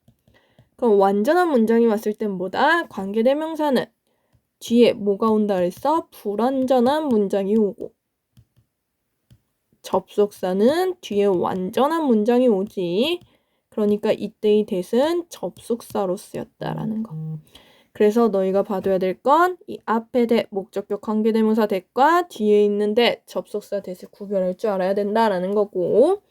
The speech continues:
In contrast, Chagall thought that Icarus was foolish. In contrast, 반면에 대조적으로 샤갈은 생각했대.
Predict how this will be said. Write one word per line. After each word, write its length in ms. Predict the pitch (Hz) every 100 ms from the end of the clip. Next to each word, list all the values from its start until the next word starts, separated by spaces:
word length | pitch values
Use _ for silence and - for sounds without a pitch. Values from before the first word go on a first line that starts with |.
| _ _ _ _ _ _ _ _ _ -
In 280 | 302 359 349
contrast, 720 | 330 330 - 294 285 285 -
Chagall 760 | - - - 240 240 262 277 294
thought 480 | - 220 214 220 - -
that 400 | 196 196 196 233
Icarus 500 | 226 262 269 277 220
was 300 | 196 190 208
foolish. 640 | - 190 180 - - - _ _ _ _ _ _ _ _ _ _ - _ _
In 160 | 262 320
contrast, 600 | 349 349 - 147 - - _ _ _
반면에 540 | - 208 220 247 240
대조적으로 880 | - 196 208 214 202 214 269 294 233
샤갈은 560 | 214 - 269 320 349 339
생각했대. 720 | 339 330 320 311 - 240